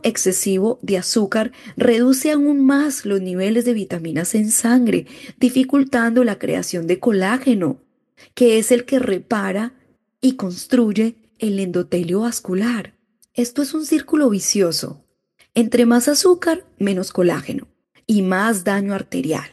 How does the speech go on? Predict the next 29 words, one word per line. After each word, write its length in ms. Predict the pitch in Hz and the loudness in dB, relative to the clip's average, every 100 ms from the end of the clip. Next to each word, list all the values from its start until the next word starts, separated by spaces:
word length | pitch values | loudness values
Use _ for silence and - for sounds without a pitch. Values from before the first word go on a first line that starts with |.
| _ _ _ _ _ _ - _ | _ _ _ _ _ _ -20 _
Más 340 | - 214 247 269 | 0 2 4 2
colesterol 800 | 311 294 269 - 190 226 320 285 | 2 2 0 0 0 2 2 0
tratando 580 | 226 208 190 185 190 | -2 -2 -4 -4 -2
de 140 | 220 202 | -2 -2
reparar 500 | 185 180 175 175 175 | -2 -4 -4 -4 -4
el 120 | 190 | -4
problema. 680 | - 170 170 175 - - _ _ _ _ _ - | -2 -2 0 -2 -4 -10 _ _ _ _ _ -2
Y 180 | 302 320 | 2 4
así 500 | 330 - 262 254 262 | 2 2 4 4 2
nacen 680 | 208 208 202 - 233 262 _ | -2 -2 -2 -2 -4 -6 _
las 200 | 254 240 | -4 -2
placas 380 | - 185 170 180 | -2 -6 -4 -4
de 80 | 202 | -2
ateroma. 600 | 208 170 185 180 - - _ _ _ _ - 277 - | -2 0 0 0 -2 -8 _ _ _ _ -14 -6 0
Un 160 | 294 | 2
estudio 400 | 349 - 359 349 | 2 2 4 4
que 80 | 302 | 2
le 100 | 208 | -2
podemos 380 | 196 190 185 254 | 0 0 0 0
pedir 460 | 247 196 208 233 - | 2 2 2 0 -2
al 240 | 196 185 | -2 -2
médico 720 | 180 214 262 202 175 - 165 - 262 - | 0 2 4 2 -2 -6 -8 -10 -16 -2
es 200 | 165 - | 0 2
un 100 | 285 | 0
ecodoppler 800 | 294 - 180 190 190 190 226 233 | 0 -2 2 4 2 2 0 2
de 140 | 202 | 2
vasos 380 | 175 175 202 214 | 0 -2 -4 -4
de 140 | 190 | -4
cuello 440 | - 202 180 180 | 0 0 2 0